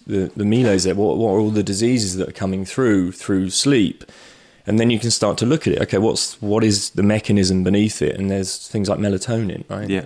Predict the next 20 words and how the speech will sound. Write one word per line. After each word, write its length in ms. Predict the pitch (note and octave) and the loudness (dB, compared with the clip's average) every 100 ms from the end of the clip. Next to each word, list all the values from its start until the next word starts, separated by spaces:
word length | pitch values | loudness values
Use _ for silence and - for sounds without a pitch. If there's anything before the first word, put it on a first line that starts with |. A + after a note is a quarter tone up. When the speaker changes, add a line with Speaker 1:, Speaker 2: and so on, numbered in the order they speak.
| - | -8
Speaker 1:
So 140 | A2 | -2
we 80 | A2 | 0
know 300 | A#2+ A#2 A2 | 2 2 2
there's 220 | - G#2+ | 0 -2
studies 360 | - C3+ A2+ F#2+ | 0 2 2 2
around 180 | G2 G2 | 0 2
melatonin. 400 | F#2 - F#2+ F#2+ | 0 0 0 2
We're 100 | G2+ | 2
all 80 | G2 | 2
reading 320 | G2+ F#2 F#2+ | 2 0 -2
about 280 | F2 F#2+ F#2+ | 0 0 0
it. 100 | F#2 | 0
We 100 | G2 | 0
understand 420 | G2+ - F#2 F#2+ | 0 0 0 2
we're 120 | F#2+ | 0
in 80 | F#2 | 0
amber 240 | F#2+ G2 | -2 -4
glasses 760 | F#2 G#2 G2 G2 - G2 F#2 F#2 | -2 0 0 0 0 0 0 -2
and 240 | F2 E2 | -6 -4
Speaker 2:
Yeah, 160 | G2 | -4